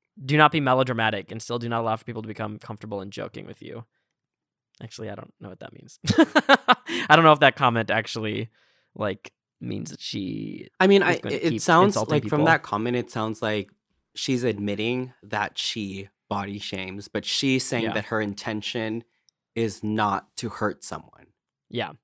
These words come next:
Speaker 2: And,
Speaker 1: Oh, someone
Speaker 2: and
Speaker 1: said body shaming, and then they put the laughing emoji. It's just normal to a degree. It's like,
Speaker 2: Yeah.
Speaker 1: that's the problem. That's the whole thing. That's the whole video. <laughs>
Speaker 2: Yeah, exactly. And I, you know, one of my, one of my favorite quotes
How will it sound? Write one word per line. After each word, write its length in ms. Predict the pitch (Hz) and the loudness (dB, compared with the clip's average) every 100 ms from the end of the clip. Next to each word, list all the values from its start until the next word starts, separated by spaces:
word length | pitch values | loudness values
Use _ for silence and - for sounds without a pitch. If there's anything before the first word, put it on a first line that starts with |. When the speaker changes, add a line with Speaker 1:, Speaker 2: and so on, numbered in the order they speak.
| _ _ - _ | _ _ -20 _
Speaker 2:
And, 120 | 175 | 6
Speaker 1:
Oh, 40 | 208 | 6
someone 200 | 277 277 | 6 4
Speaker 2:
and 60 | |
Speaker 1:
said 200 | 247 196 - | 4 4 12
body 220 | 165 202 | 12 12
shaming, 460 | - 151 143 135 | 8 6 6 4
and 100 | 131 | 2
then 60 | 135 | 2
they 100 | 131 | 2
put 120 | 131 | 2
the 80 | 127 | 0
laughing 260 | 117 113 120 | 2 2 2
emoji. 360 | 110 107 107 - | -2 -2 -4 0
It's 180 | 151 | 0
just 320 | - 185 190 175 | 4 4 4 2
normal 600 | 160 160 151 110 117 - | 4 4 4 0 -4 -8
to 160 | - 120 | -4 -2
a 60 | |
degree. 520 | 107 113 110 95 92 - _ _ _ _ _ _ _ _ _ _ | -2 -6 -6 -8 -8 -14 _ _ _ _ _ _ _ _ _ _
It's 80 | |
like, 80 | 285 | 4
Speaker 2:
Yeah. 100 | 269 | 8
Speaker 1:
that's 160 | - - | 6 6
the 80 | 523 | 6
problem. 480 | 494 523 466 165 120 | 6 8 8 6 6
That's 180 | 151 - | 4 6
the 140 | 165 | 6
whole 360 | 190 220 220 220 | 8 10 10 8
thing. 360 | 185 156 113 | 6 4 2
That's 160 | 113 151 | -2 -4
the 120 | 117 | -4
whole 460 | - 135 143 147 143 | -2 2 6 6 4
video. 480 | 131 113 113 92 180 | 0 -2 -4 0 0
<laughs> 60 | 277 - - 285 | 0 -2 -2 4
Speaker 2:
Yeah, 200 | 185 123 | 6 6
exactly. 540 | 123 147 127 - 82 - | 4 2 0 -2 -10 0
And 160 | 160 160 | 4 6
I, 100 | - | 4
you 140 | 190 165 | 6 8
know, 100 | 160 | 8
one 180 | 147 | 8
of 60 | 156 | 8
my, 180 | 180 185 | 8 6
one 260 | - 139 143 | 4 0 0
of 60 | |
my 80 | 151 | 0
favorite 320 | 143 131 131 | 0 0 0
quotes 580 | 127 107 107 - - - | -2 -2 -2 -2 -10 -14